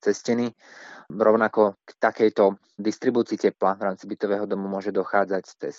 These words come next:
podlahy, cez stropy, taktiež cez takzvané stúpačky a podobne. Takže tá vyhláška musí nájsť nejakú rozumnú strednú cestu medzi tým, kde bude samozrejme zohľadnené aj to,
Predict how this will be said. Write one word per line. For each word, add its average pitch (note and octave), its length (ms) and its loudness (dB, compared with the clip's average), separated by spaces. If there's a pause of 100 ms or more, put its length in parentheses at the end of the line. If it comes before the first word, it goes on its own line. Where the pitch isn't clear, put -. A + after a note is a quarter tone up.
(200)
podlahy, A#2 480 2
cez A2+ 200 -2
stropy, G#2+ 360 0 (400)
taktiež G#2+ 520 0
cez - 400 -2 (120)
takzvané F#2+ 360 -2
stúpačky - 680 0 (440)
a G2+ 120 -2
podobne. G2+ 480 2 (320)
Takže G#2+ 400 2 (240)
tá A#2+ 160 2
vyhláška A#2+ 680 4 (160)
musí B2 640 0
nájsť A#2 320 4
nejakú A2+ 320 2 (480)
rozumnú B2 640 4
strednú B2 480 2
cestu A#2+ 560 0 (240)
medzi A#2 240 2
tým, G#2+ 320 -4
kde A#2 160 -2
bude A2 240 0
samozrejme A#2 640 2
zohľadnené G#2 640 2
aj - 80 -
to, G#2+ 120 6